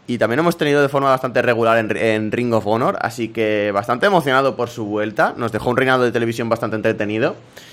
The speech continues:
Y creo que puede dar algo muy chulo con Lethal. Puede que sea uno de estos combates que a priori tiene menos historia que otros, o a priori,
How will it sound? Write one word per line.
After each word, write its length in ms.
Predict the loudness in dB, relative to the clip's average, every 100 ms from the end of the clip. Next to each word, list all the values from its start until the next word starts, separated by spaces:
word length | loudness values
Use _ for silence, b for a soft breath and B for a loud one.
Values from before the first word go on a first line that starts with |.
| B B -6
Y 120 | -2
creo 140 | -2
que 100 | -2
puede 240 | -2 0 0
dar 140 | 0
algo 180 | 0 0
muy 200 | -2 -2
chulo 260 | -2 -2
con 240 | 0 -2 -2
Lethal. 360 | -6 -2 -2 0
Puede 160 | -2
que 80 | -2
sea 120 | -2
uno 60 | -2
de 60 | -2
estos 220 | -4 -4
combates 720 | -2 0 0 2 2 0 -2 B B B _
que 100 | -2
a 100 | 0
priori 220 | 0 -2
tiene 240 | 0 0 0
menos 260 | -2 -4
historia 480 | -8 -4 -2 0 -2
que 180 | 0 0
otros, 360 | 0 2 0
o 100 | 2
a 80 | 0
priori, 460 | 2 0 2 -2